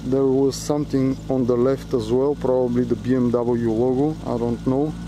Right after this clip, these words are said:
but this is kind of strange. I didn't notice this before, so let's crank this one as well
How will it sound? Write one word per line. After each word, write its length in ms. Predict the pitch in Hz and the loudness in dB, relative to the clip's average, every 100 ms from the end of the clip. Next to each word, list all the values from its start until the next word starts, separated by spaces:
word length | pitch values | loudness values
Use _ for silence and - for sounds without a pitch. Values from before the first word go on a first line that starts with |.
| - - - - - 131 | -10 -12 -12 -10 -6 -2
but 300 | 127 135 135 123 - 127 | 0 2 2 -2 -4 -2
this 220 | 135 - | -2 -4
is 120 | 110 | -8
kind 220 | - 123 | -2 -2
of 80 | 117 | -2
strange. 640 | - - 120 120 135 - 117 - - - - - | -4 -2 0 0 -2 -4 -10 -10 -10 -10 -10 -6
I 100 | 127 | -2
didn't 400 | 120 123 120 117 | 0 2 2 0
notice 400 | 123 117 - 110 | -2 -2 -4 -6
this 200 | 104 110 | -4 -6
before, 480 | 107 107 - 123 135 - - - - - - | -4 -8 -4 -2 -2 -6 -12 -12 -14 -12 -6
so 340 | 139 135 139 120 - | -2 0 0 -4 -4
let's 260 | 139 131 - | -2 -2 -6
crank 380 | - 135 127 | -4 -2 -2
this 200 | 110 - | -2 -6
one 180 | - 107 107 - | -6 -6 -8 -10
as 140 | 113 117 | -6 -2
well 300 | 127 135 | 0 0